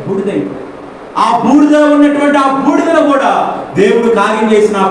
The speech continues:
కుమారుడు మరలా రప్పించగలుగుతాడు అనే విశ్వాసంతో వెళ్ళాడండి ఆ కొండ మీదకి.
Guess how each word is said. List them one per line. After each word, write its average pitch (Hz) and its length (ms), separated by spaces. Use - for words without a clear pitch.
కుమారుడు 202 460
మరలా 208 300
రప్పించగలుగుతాడు 143 1000
అనే 196 180
విశ్వాసంతో 233 1000
వెళ్ళాడండి 190 680
ఆ - 20
కొండ 160 260
మీదకి. 156 400